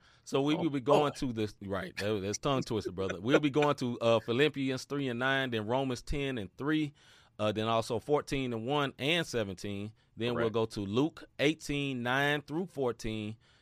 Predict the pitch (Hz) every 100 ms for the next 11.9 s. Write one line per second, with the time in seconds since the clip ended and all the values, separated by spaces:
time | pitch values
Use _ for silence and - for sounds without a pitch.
0 | _ - 107 98 - 147 160 147 143 -
1 | _ 120 123 117 110 - 135 123 82 98
2 | 107 95 123 127 - 107 120 135 131 113
3 | - 127 139 123 101 120 131 131 131 117
4 | 127 117 - 147 127 113 - 135 143 151
5 | 151 _ - - - 110 110 104 101 95
6 | 87 _ 131 131 - 135 131 117 104 120
7 | 147 151 147 _ - - 135 147 - 139
8 | 135 123 135 _ - - 127 147 - 156
9 | 175 - 160 151 139 131 135 135 127 113
10 | 139 127 - 123 120 - _ 107 92 120
11 | 113 104 - 104 101 87 - 95 85